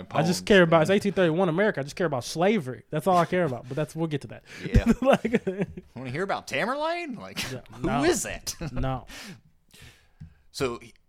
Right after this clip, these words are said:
Speaker 2: February of eighteen thirty-one, he's kicked out of military school. He's like, "You know what, man? I've had enough of it. I need to stop wasting my life.
Speaker 1: Mm-hmm.
Speaker 2: I'm going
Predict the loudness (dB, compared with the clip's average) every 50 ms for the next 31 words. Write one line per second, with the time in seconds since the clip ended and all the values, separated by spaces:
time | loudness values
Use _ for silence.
0 | _ _ _ -20 -20 -14 -6 -4 -2 -2 -2 -2 -2 -2 -2 -2 -4 -2 -4 -4
1 | -2 -4 -6 -8 -8 -10 -10 -8 -8 -8 -8 -8 -8 -10 -12 -14 -14 -16 -20 _
2 | -18 -18 -18 -8 -4 -4 -4 -4 -4 -6 -4 -4 -4 -4 -6 -8 -10 -10 -10 -10
3 | -10 -10 -10 -10 -10 -10 -12 -14 -12 -10 -10 -10 -10 -10 -10 -12 -12 -12 -12 -12
4 | -12 -12 -12 -10 -8 -8 -8 -8 -8 -8 -8 -8 -10 -10 -10 -8 -8 -8 -10 -10
5 | -12 _ _ _ -12 -12 -10 -10 -10 -10 -10 -10 -10 -10 -12 -12 -12 -12 -14 -16
6 | -14 -12 -12 -12 -14 _ _ _ -14 -12 -10 -10 -10 -12 -12 -12 -10 -10 -10 -10
7 | -12 -12 -12 -10 -10 -8 -10 -10 -12 -14 -14 -12 -10 -10 -8 -8 -8 -8 -6 -6
8 | -6 -6 -8 -12 -14 -20 -18 -16 -14 -10 -6 -4 -4 -4 -4 -4 -2 0 2 2
9 | 2 0 -2 -6 -10 -14 -16 -20